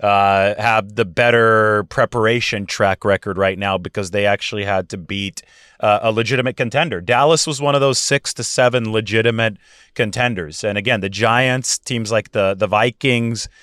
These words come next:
they weren't. Now, Philadelphia does have an advantage, though, as part of that whole thing, right? They're probably not as sharpened as the forty-niners, but they definitely are more rested, right? 'Cause they have an extra day since that game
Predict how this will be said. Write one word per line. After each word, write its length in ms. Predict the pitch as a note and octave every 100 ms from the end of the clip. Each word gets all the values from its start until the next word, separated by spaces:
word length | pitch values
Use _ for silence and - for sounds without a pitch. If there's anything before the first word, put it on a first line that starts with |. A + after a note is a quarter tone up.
| _
they 180 | G#2 A#2
weren't. 400 | G#2+ A2 G#2 D#2 A2+
Now, 460 | B2+ B2 A2+ A2 - _ _ -
Philadelphia 560 | E3+ D#3+ E3+ F#3+ D#3+
does 180 | C3+ C#3
have 180 | C#3 B2+
an 60 | A#2
advantage, 500 | G#2+ D3+ F3+ C3+ A2+
though, 440 | B2 A2+ A2+ B2 _ _ _ _
as 440 | - B2 A#2 G#2+ - -
part 280 | - F#3+ F3+
of 300 | B2 G#2+ A2+
that 260 | A#2+ A2+ G#2+
whole 280 | A2+ G2+
thing, 320 | G2 A2 G#2 A2+
right? 200 | A2 G#2+ A2+
They're 160 | A#2 A#2 F#2+ -
probably 320 | D3 D#3+ D#3
not 140 | C#3
as 80 | A#2+
sharpened 520 | - D#3 F#3+ - D#3+
as 120 | B2
the 80 | A#2
forty-niners, 480 | - B2+ A#2 A#2 A2+
but 140 | G#2+
they 100 | B2
definitely 400 | G#2+ B2+ B2+ A#2
are 100 | A2
more 220 | G2+ G#2+ F#2
rested, 480 | A#2+ C#3 - E2+
right? 320 | F2+ F#2 G2+ - - - -
'Cause 120 | A2+
they 60 | A#2+
have 120 | A2+
an 60 |
extra 360 | A#2 D#3 - F3
day 580 | B2+ A#2 A2 A2 B2+ C3+
since 360 | - C3 A2+ -
that 240 | A2+ A2
game 460 | G#2+ A2 A2 A2